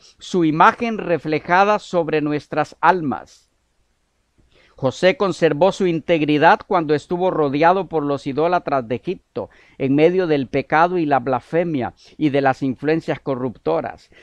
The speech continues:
Cuando fue tentado a apartarse de la senda de la virtud, su respuesta fue, "¿Cómo pues haría yo este gran mal y pecaría contra Dios?". Génesis treinta y nueve nueve. Enoc, José y Daniel d-,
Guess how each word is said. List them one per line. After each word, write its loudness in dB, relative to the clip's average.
Cuando 2
fue 0
tentado 4
a 6
apartarse 0
de 2
la 0
senda -2
de 0
la 2
virtud, 0
su -10
respuesta -4
fue, -2
"¿Cómo 4
pues -2
haría 2
yo 0
este -2
gran -2
mal 2
y -2
pecaría -4
contra -6
Dios?". -8
Génesis -6
treinta -8
y -8
nueve -6
nueve. -12
Enoc, 4
José 0
y 0
Daniel 2
d-, -14